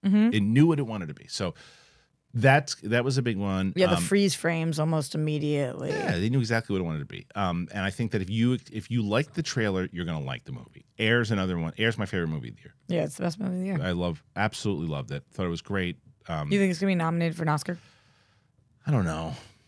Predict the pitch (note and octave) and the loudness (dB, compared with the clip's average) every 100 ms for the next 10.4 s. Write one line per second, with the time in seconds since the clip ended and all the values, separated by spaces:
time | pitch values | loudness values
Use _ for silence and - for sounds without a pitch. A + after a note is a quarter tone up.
0 | _ A2 G#2 G2 F2 F2 E2+ A2 F2 - | _ -6 -4 -4 -4 -6 -8 -8 -8 -6
1 | F2+ - - G2+ - G#2 F#2 A2 G#2+ G2+ | -8 -8 -6 -6 -4 -8 -6 -4 -4 -4
2 | - E2 D#2 - - C#2 D2 C#2 C#2+ - | -6 -6 -6 -8 -8 -6 -6 -6 -8 -12
3 | _ _ _ _ _ - G3 - - - | _ _ _ _ _ -6 -4 -2 0 0
4 | - G#2+ A2 G#2 G2 D#2 E2+ - - - | 0 0 2 2 0 0 0 -2 -8 -10
5 | _ - G#2 F2+ - E2+ - G2+ G#2 - | _ -2 0 0 0 -2 0 -2 -2 -2
6 | A2 A2 G#2+ - - _ _ _ _ _ | 0 0 -2 -8 -20 _ _ _ _ _
7 | _ _ _ _ - _ - B2 B2 A#2 | _ _ _ _ -20 _ -6 2 4 4
8 | A2+ G3 G3+ F#3+ F3 D#3+ E3+ E3 F3 E3 | 2 4 6 8 6 6 4 4 2 0
9 | D#3 D#3+ D#3+ D#3 C#3+ C#3+ - - C3 - | 0 0 0 -2 0 -2 0 -6 -4 -6
10 | - - - | -8 -10 -12